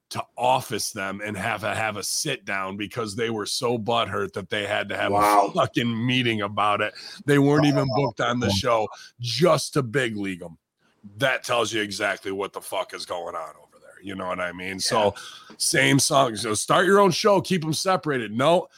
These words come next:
Speaker 1: now you see whose behavior really is the one that is gonna be repetitious, constantly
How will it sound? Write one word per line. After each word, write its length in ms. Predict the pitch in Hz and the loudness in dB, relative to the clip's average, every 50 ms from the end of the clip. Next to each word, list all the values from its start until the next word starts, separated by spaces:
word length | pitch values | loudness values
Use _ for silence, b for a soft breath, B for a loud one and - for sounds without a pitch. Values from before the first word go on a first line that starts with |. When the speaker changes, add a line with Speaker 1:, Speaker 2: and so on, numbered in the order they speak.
| b b b | b b b
Speaker 1:
now 260 | 113 131 156 156 160 | -2 0 2 4 4
you 180 | 165 175 175 156 | 4 4 4 2
see 220 | - - 175 175 | 0 0 0 2
whose 240 | 160 147 165 151 127 | 4 4 4 2 2
behavior 800 | 117 147 135 117 113 127 131 131 135 120 123 117 110 104 98 - _ _ _ _ _ _ - | 0 0 0 0 0 0 0 0 0 0 0 0 0 -2 -4 -6 _ _ _ _ _ _ -8
really 580 | 104 113 135 160 180 196 190 185 180 180 180 | -2 4 6 6 8 8 8 6 6 8 6
is 280 | 196 202 190 175 143 123 | 6 6 4 2 2 2
the 100 | 135 147 | 2 4
one 320 | 139 151 165 170 165 160 | 6 6 6 6 6 6
that 100 | 151 143 139 | 4 4 2
is 140 | 139 127 123 | 2 0 2
gonna 200 | 147 156 151 139 | 2 2 2 4
be 180 | 127 139 131 | 2 2 2
repetitious, 960 | 117 110 113 123 135 139 - 170 - - - 175 165 143 - - 117 101 - - | 2 2 2 2 0 0 0 -2 -2 0 0 0 0 0 -2 -4 -6 -6 -8 -10
constantly 840 | - - 135 143 147 156 147 - - 131 117 110 107 107 101 95 | -8 -4 -2 0 0 0 -2 -4 -6 -8 -8 -8 -8 -8 -8 -10